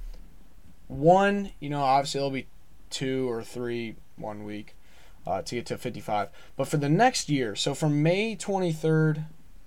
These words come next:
twenty-third, twenty-second of twenty twenty until May twenty-second of twenty twenty-two, each week I will be spending, you know,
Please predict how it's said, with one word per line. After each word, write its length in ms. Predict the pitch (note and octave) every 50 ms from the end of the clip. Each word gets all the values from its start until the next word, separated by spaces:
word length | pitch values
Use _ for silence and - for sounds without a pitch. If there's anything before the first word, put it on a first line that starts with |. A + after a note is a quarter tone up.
| - - - - - - -
twenty-third, 500 | - B2+ B2 A#2 G#2+ - A2+ A2+ A2 -
twenty-second 840 | - C#3+ C#3 C3 - - - D#3 D3 D3+ D#3 D3+ D3 C#3+ C3+ - - - - - - - - - - - - - - - - - - - - - - - - - - - - - - - - -
of 80 | -
twenty 260 | - - D#3 D3+ D3
twenty 420 | D3+ - C#3+ C#3 C#3 C#3 C#3+ C#3 B2
until 640 | A#2+ B2+ A#2+ - - C3+ C3+ C3 C3 B2+ A#2+ - - - - - - - -
May 220 | A#2+ C3+ C#3+ D3
twenty-second 580 | C#3+ - D3 C#3+ C#3 C3+ - D3 C#3+ C3+ C#3 C3
of 80 | B2 -
twenty 260 | - C3+ C3 B2+ B2
twenty-two, 580 | - B2+ A#2+ A2 - - - B2+ B2+ C3 B2+ - - - - - - -
each 320 | - G3+ A3+ A3+ - - F#3+
week 220 | F#3 F3+ D#3 D3+
I 100 | C#3+ D3+
will 120 | D#3 D#3+
be 100 | D#3 D3+
spending, 400 | - - D#3+ D3+ D3 D3 C#3+ C3+
you 80 | C#3 C#3+
know, 220 | D3 C#3+ C#3 -